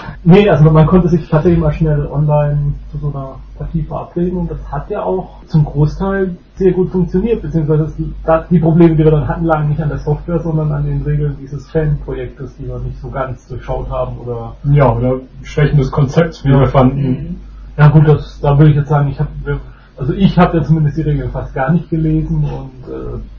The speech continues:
Speaker 1: will nicht ausschließen, dass wir irgendwas falsch gemacht haben.
Speaker 2: Ja, ich hab versucht, das rauszufinden, was ein paar Leute spielen, das ja tatsächlich, indem sie die Karten auch ausdrucken
Speaker 1: Mhm.
Speaker 2: und damit spielen. Aber ich hab eher das Gefühl, die haben so ein bisschen so ihren Verhaltenskodex, wie man das spielt, dass man halt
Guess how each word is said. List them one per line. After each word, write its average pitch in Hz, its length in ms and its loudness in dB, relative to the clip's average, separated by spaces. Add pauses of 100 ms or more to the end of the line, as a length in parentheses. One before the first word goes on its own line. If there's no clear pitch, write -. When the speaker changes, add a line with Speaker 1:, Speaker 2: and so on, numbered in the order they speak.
(140)
Speaker 1:
will 175 160 10
nicht 175 140 8
ausschließen, 165 480 2
dass 147 160 -2
wir 143 100 -2
irgendwas 135 300 -10
falsch 127 240 -10
gemacht 117 340 -10
haben. 147 200 2
Speaker 2:
Ja, 139 160 6
ich 147 80 6
hab 143 80 0
versucht, 147 260 0
das 135 160 0
rauszufinden, 156 720 0
was 131 400 -6
ein 131 160 -6
paar 139 180 0
Leute 127 220 2
spielen, 170 220 2
das 135 140 2
ja 143 60 0
tatsächlich, 147 440 0
indem 135 200 0
sie 127 180 -4
die 123 80 0
Karten 135 340 0
auch 123 120 -2
ausdrucken 170 600 -2 (220)
Speaker 1:
Mhm. 147 160 8
Speaker 2:
und 147 60 10
damit 135 240 4
spielen. 143 380 0 (400)
Aber 123 160 -4
ich 123 100 -4
hab 147 100 -8
eher 139 140 2
das 147 140 0
Gefühl, 151 320 2
die 143 60 4
haben 147 120 4
so 143 80 2
ein 143 80 4
bisschen 131 880 0
so 139 80 -8
ihren 135 160 -2
Verhaltenskodex, 147 1040 2
wie 147 80 2
man 139 120 4
das 139 120 2
spielt, 139 340 0
dass 139 140 -4
man 143 160 0
halt 131 240 2